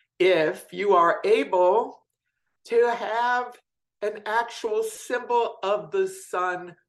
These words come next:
with you that you can use as an aid in this rite. If you have a candle or a hearth fire or a bonfire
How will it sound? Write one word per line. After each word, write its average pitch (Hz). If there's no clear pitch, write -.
with 190
you 156
that 175
you 226
can 190
use 180
as 175
an 185
aid 170
in 175
this 165
rite. 135
If 247
you 240
have 190
a 160
candle 220
or 151
a 143
hearth 185
fire 208
or 262
a 254
bonfire 185